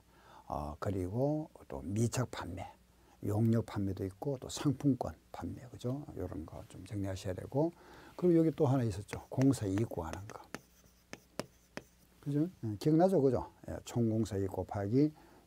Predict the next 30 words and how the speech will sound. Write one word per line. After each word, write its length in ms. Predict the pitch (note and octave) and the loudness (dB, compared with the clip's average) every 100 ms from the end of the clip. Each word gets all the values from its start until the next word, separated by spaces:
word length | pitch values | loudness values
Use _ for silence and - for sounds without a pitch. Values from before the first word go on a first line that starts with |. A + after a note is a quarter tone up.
| _ | _
총 260 | - C#3+ C3 | 2 4 4
공사 200 | B2+ B2 | 4 2
이익분의 320 | A2+ D3 D3+ | 2 0 -2
실제 300 | - G2+ F2 | -6 -10 -10
공사비, 420 | F2 D#2 - - | -10 -14 -16 -18
그죠? 360 | - - - - | -18 -20 -14 -8
음. 680 | C3 D#3+ C#3+ F2 D2+ D2+ F#2+ - _ - - - - - - - _ | -6 -6 -8 -10 -10 -12 -14 -20 _ -20 -12 -10 -10 -12 -18 -20 _
예, 180 | C3+ B2+ G2 | 0 0 -2
오늘은 800 | G#3 A3 A3+ G#3 G3 G3 F#3+ F3+ | 4 8 8 8 6 6 4 2
이제 160 | B2 A2+ | 2 2
이 120 | E3 C#3+ | 6 6
부분, 280 | C#3+ A2+ - D3+ | 6 2 -2 4
요 120 | D#3+ | 6
이제 160 | C#3+ F3+ | 6 4
인식에서 720 | G#3 A3+ - A3+ F#3+ D#3 D#3 | 6 6 6 6 6 6 4
우리가 420 | B2 B2+ A#2+ A2+ G2 | 4 4 2 0 2
회수 260 | D3 C3 | 2 6
기준 180 | F3+ F#3 | 4 8
요런 200 | F3 G3 | 6 6
건 80 | D#3+ | 4
이제 100 | C#3 | 0
또 100 | - | -2
교재 340 | - E3+ G3+ A3+ | 8 10 12 12
보면서 460 | F3+ F3 F3 - C3+ A#2 A2+ - | 10 6 2 0 0 2 0 0
또 140 | A#2 | -4
조금 360 | G2+ A#2+ A#2 B2 | -2 0 0 0
또 140 | A#2 | -2
추가해 300 | - C3 B2+ | -2 0 2
드릴 200 | B2+ D3 | 4 2
겁니다. 560 | D3+ A2+ G#2 G#2+ C3+ | 2 0 0 -2 -2